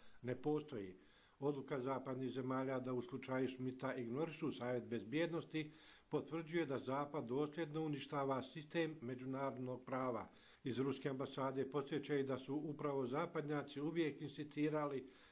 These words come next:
na usvajanju rezolucija Savjeta bezbjednosti kako bi svaki visoki predstavnik imao osnova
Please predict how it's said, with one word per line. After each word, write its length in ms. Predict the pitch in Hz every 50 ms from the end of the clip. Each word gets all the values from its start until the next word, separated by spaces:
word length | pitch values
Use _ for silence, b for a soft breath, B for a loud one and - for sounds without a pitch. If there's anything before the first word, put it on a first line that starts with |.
| B B
na 120 | 123 123
usvajanju 720 | 127 113 - - 135 127 143 151 151 151 156 151 156 151
rezolucija 680 | 147 151 135 135 151 139 139 143 143 131 - 156 135 127
Savjeta 480 | 123 - 139 135 135 131 127 - 135 113
bezbjednosti 920 | 107 117 110 101 95 98 117 139 156 165 170 180 160 - - 156 147 - B B B B B B B
kako 280 | - 135 120 - -
bi 120 | 131 120 117
svaki 400 | - - 175 175 170 - - 151
visoki 480 | 151 160 151 - 151 - - 160 147
predstavnik 840 | - 139 139 139 139 131 - - 143 135 131 131 131 120 - - - -
imao 420 | 131 151 180 185 165 147 143 143
osnova 520 | 147 147 - - 151 139 139 135 127 131